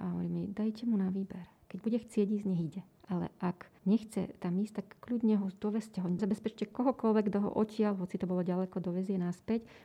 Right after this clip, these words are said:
pretože tých rybačiek bude ešte veľa, ale tohto času, ktorý je teraz, už nebude." Tak nakoniec ho doviezli naspäť. Akože teraz my sme s ním v kontakte, z času na čas bol u nás na tábore.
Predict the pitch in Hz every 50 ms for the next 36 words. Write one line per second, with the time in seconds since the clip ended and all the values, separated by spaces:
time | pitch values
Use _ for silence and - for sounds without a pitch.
0 | - - - - 202 185 196 - 202 180 196 202 196 220 208 - - 202 185 190
1 | 196 196 185 - 180 - - - 190 190 190 196 180 185 - - 180 185 - -
2 | 180 - - 196 - - 185 180 - 190 - - - 180 185 180 180 - 185 180
3 | 180 202 262 185 175 170 175 170 196 214 180 208 185 - - - _ - 185 180
4 | 190 208 208 - 233 220 208 202 202 185 170 190 196 220 233 233 226 220 208 190
5 | 185 180 185 - - - 233 269 330 320 - - - _ - 190 185 - 190 175
6 | 185 175 180 - - 214 202 185 185 - 190 175 190 185 185 - 180 175 - -
7 | 220 208 - 202 - - - 180 170 - - - 170 - - 180 175 170 - -
8 | 175 170 170 165 165 175 175 175 202 196 190 - 196 190 180 185 180 185 180 180